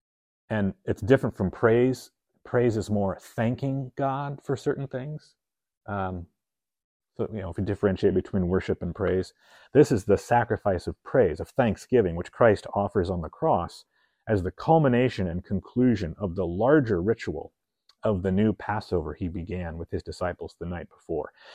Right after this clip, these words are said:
By the way, I, we probably don't have time to do this whole thing, but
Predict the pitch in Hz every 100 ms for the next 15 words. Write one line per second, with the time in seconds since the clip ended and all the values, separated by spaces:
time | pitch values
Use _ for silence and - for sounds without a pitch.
0 | - - 147 147 117 113 - _ _ -
1 | - 113 - 185 151 123 - - - 98
2 | 85 113 95 - 107 - 120 104 92 -